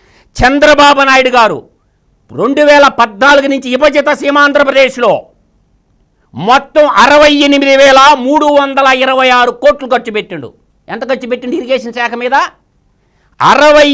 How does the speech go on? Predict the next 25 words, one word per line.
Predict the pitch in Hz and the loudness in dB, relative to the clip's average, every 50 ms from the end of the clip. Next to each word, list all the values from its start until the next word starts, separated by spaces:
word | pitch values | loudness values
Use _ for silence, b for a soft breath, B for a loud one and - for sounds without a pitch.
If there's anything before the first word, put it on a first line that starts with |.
| 277 269 | 0 0
ఎనిమిది | 262 262 262 254 247 240 240 | 0 0 0 0 2 2 4
వేల | 247 247 240 247 254 302 339 330 269 240 | 4 4 4 4 4 4 4 2 2 0
మూడు | 269 285 285 294 285 277 | 0 2 2 2 2 0
వందల | 262 262 262 262 262 254 247 247 | 0 0 0 0 0 0 0 -2
ఇరవై | 247 254 247 240 240 233 233 | -2 -2 -2 0 0 2 2
ఆరు | 233 233 233 226 226 - | 0 0 -2 -6 -6 0
కోట్లు | 233 285 294 285 - 285 269 - - | 0 0 0 0 -4 -12 -10 -8 -8
చంద్రబాబు | 220 226 254 269 262 254 254 254 247 247 247 240 | -6 -4 -2 -2 0 2 2 2 2 0 0 0
నాయుడు | 240 240 233 233 226 | 0 0 0 0 0
గారు | 226 220 214 208 - | 0 0 -2 -2 -6
ఖర్చు | 190 180 180 - 226 240 | -8 -10 -8 -8 -4 -2
పెడితే | 233 233 226 226 233 247 294 339 370 370 - _ _ _ _ _ _ _ _ | -2 -2 0 0 0 2 4 4 2 0 -2 _ _ _ _ _ _ _ _
విభజన | - 123 185 247 247 277 262 240 262 262 247 226 208 | -4 0 0 2 2 2 0 0 0 0 2 2 2
ఆంధ్రప్రదేశ్లో | 226 240 247 247 240 226 233 226 226 233 226 220 226 220 233 254 294 339 370 359 - - _ _ - - - | 0 0 0 -2 -4 -2 -2 -2 -2 -2 -2 -2 -2 0 2 4 4 4 4 2 0 -6 _ _ -12 -4 -2
సరాసరి | 220 240 262 294 302 302 302 285 262 220 175 - - _ _ _ _ _ _ _ _ - | 0 2 4 4 4 4 2 2 0 -2 -2 -6 -12 _ _ _ _ _ _ _ _ -2
సంవత్సరానికి | 240 262 285 294 285 - - 302 294 294 285 262 247 240 254 285 339 381 320 - _ _ _ _ _ _ _ _ _ | -2 0 0 0 -2 -2 -2 0 2 2 2 2 0 -2 -4 -6 -6 -8 -10 -14 _ _ _ _ _ _ _ _ _
పదమూడు | - 220 254 269 311 302 302 302 311 302 302 285 277 | -2 -2 0 0 0 0 0 0 0 0 0 2 2
వేల | 277 269 262 269 302 262 220 240 254 | 4 4 4 2 2 2 2 4 4
ఆరు | 294 294 302 294 277 | 4 2 2 2 0
వందల | 269 269 262 269 262 254 247 | 0 0 0 0 2 2 2
అరవై | 240 247 247 240 240 | 2 0 0 0 0
ఐదు | 233 220 220 220 - | 0 -2 -4 -4 0
కోట్లు | 240 277 294 269 - 320 311 - - 165 | 0 0 0 0 -2 -6 -4 -4 -2 -2
యావరేజ్ | 226 254 277 269 247 220 196 190 | 0 0 0 0 0 0 -2 -6
వచ్చింది. | - - 160 139 113 101 | -10 -12 -16 -16 -16 -18